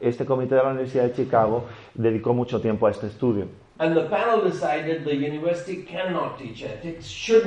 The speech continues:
Speaker 2: not teach ethics, this is not our mission.
Speaker 1: Y las conse-, eh, las conclusiones de este comité es que no era cometido de la universidad enseñar ética a los
Speaker 2: It
Speaker 1: alumnos.
Speaker 2: used to be the mission of colleges and schools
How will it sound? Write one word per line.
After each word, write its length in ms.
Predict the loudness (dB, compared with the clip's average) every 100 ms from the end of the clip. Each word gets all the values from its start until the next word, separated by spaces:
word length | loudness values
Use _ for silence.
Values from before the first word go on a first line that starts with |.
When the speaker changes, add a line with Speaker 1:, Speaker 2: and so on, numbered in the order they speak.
| 4
Speaker 2:
not 280 | 2 0 -4
teach 240 | -8 -8
ethics, 400 | -12 -12 -12 -12
this 220 | -10 -10
is 180 | -8 -6
not 280 | 2 4 4
our 240 | 2 0 -2
mission. 340 | -8 -12 -14 -18 -20 -20 -12 -4
Speaker 1:
Y 100 | 2
las 220 | 2 2
conse-, 320 | -2 0 -2
eh, 140 | 2 4
las 260 | 6 4
conclusiones 540 | 0 -4 0 0 0 0
de 80 |
este 180 | -2 0
comité 600 | 2 2 4 4 4 2 -6 -20 -10
es 160 | -6 -4
que 140 | 0 0
no 280 | 2 2
era 240 | 2 2 2
cometido 520 | 2 0 2 4 4
de 80 | 4
la 100 | 4
universidad 840 | 2 2 0 0 4 6 6 4 -4
enseñar 560 | -6 -4 2 2 2 -2
ética 500 | -4 -4 -6 -10 -10
a 80 | -8
los 120 | -4
Speaker 2:
It 80 | 0
Speaker 1:
alumnos. 340 | 0 0 -2 0
Speaker 2:
used 460 | 2 2 0 -4
to 120 | -6
be 160 | -6 -4
the 120 | -2
mission 400 | 0 0 -2 -4
of 100 | -6 -6
colleges 600 | -6 -4 -2 -4 -6 -10
and 200 | -10 -10
schools 640 | -12 -16 -8 -4 -4 -6